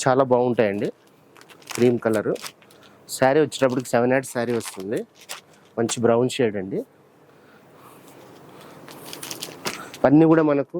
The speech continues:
కంప్లీట్ హ్యాండ్లూమ్ అండి శారీస్, చాలా మంచి వెరైటీ. ఇలాగ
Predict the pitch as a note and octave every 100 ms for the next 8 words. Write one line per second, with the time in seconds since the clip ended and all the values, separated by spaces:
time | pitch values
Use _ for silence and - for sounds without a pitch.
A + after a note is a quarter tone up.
0 | - B2+ C3 D#3+ C#3 A#2+ B2+ C#3 B2+ A2+
1 | A#2+ - G#2+ A2+ - D#3+ _ _ _ -
2 | _ - A2+ A#2+ A#2 A2 A2+ G#2+ G2 -
3 | A#3+ _ _ _ - _ _ - - -
4 | - - - - - - - - - -
5 | - - G#2+